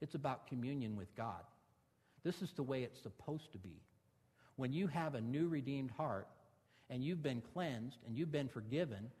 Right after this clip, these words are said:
you have communion with God, and he actually lives within you. David needs and asks God for purification, forgiveness, and a new pure heart. But further, David knows that he has defamed God by his sin.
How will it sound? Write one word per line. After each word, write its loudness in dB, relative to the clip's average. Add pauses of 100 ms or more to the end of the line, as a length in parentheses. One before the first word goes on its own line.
(240)
you 2
have -2
communion 0
with -4
God, -4
and -10
he 2
actually -2
lives 0 (300)
within -2
you. -8 (1600)
David 6
needs 2 (160)
and -4
asks -2
God -2
for -6
purification, -2
forgiveness, -4
and -6
a -4
new -2 (120)
pure -4
heart. -4 (720)
But 0
further, 6
David 4
knows 4
that -4
he 2
has 2
defamed -2
God 0
by 0
his -4
sin. -6